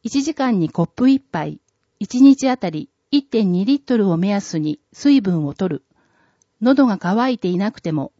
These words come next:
こまめに摂取しましょう。麻や綿などの通気性の良い素材や、吸湿性、速乾性のある衣服を着る。汗を素早く吸収し、乾く時の気化熱で体温を下げることができます。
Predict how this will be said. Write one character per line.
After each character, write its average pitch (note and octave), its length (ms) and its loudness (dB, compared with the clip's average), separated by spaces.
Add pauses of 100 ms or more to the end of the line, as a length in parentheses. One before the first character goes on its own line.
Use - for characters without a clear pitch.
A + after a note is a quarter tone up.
こ B3+ 100 0
ま B3+ 120 4
め G#3+ 120 0
に E3+ 100 -4
摂 C4 280 -4
取 G#3 120 -6
し - 120 -8
ま E3 120 -2
し - 100 -8
ょ D3+ 300 -6
う。 - 300 -20 (640)
麻 A3+ 280 -6
や F#3 220 -4
綿 B3 260 4
な A3+ 140 2
ど G3 120 -4
の D3+ 200 -4 (100)
通 C#4 220 -2
気 C#4 100 -20
性 D4 200 2
の C#4+ 100 6
良 D4 160 4
い B3 80 0
素 E3+ 160 -4
材 F3 260 -6
や、 E3+ 280 -8 (500)
吸 A#3+ 240 -2
湿 - 220 -8
性、 G3 400 -4 (260)
速 - 300 -8
乾 C#4+ 200 2
性 D4 200 2
の D4 100 4
あ D4 80 2
る A#3 80 2
衣 G#3+ 160 -2
服 F3+ 220 -6
を D#3 80 -8
着 - 200 -14
る。 D#3 220 -8 (840)
汗 C4 260 0
を G3 80 0
素 F#3 160 -6
早 B3 200 0
く A#3+ 120 -4
吸 A3 240 -2
収 G#3+ 240 -4
し、 F#3+ 300 -8 (200)
乾 A#3+ 300 0
く - 100 -16
時 C4+ 260 -2
の F#3+ 120 0
気 - 140 -18
化 B3 120 -2
熱 G#3 300 -2
で D3+ 180 -8 (200)
体 D4 280 2
温 G#3 160 0
を D#3+ 80 -4
下 E3 140 -6
げ A#3 160 0
る B3 80 -2
こ F3 120 -6
と A#3+ 120 2
が A3+ 120 -2
で D3+ 120 -10
き - 120 -10
ま D#3 160 -6
す。 - 200 -18